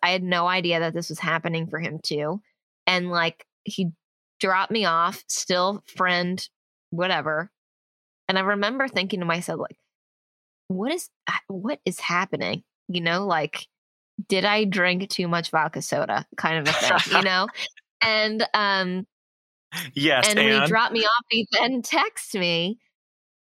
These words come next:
Speaker 1: and said, like, "What if we tried to go on a date?" And I remember throwing my phone, like, <gasps> "No way." And it just happened so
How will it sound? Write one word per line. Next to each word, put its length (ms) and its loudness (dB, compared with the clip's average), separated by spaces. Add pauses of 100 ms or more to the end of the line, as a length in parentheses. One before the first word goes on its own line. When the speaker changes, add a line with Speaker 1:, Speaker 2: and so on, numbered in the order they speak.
(360)
Speaker 1:
and 340 0
said, 580 0
like, 280 -2
"What 280 -2
if 180 -6
we 140 -6
tried 380 0
to 60 0
go 220 0
on 80 0
a 60 0
date?" 320 0
And 120 2
I 60 4
remember 240 0
throwing 480 0
my 160 0
phone, 300 -2
like, 180 -2
<gasps> 720 -6
"No 280 -2
way." 500 -2 (960)
And 180 4
it 200 0
just 220 -2
happened 500 0
so 220 0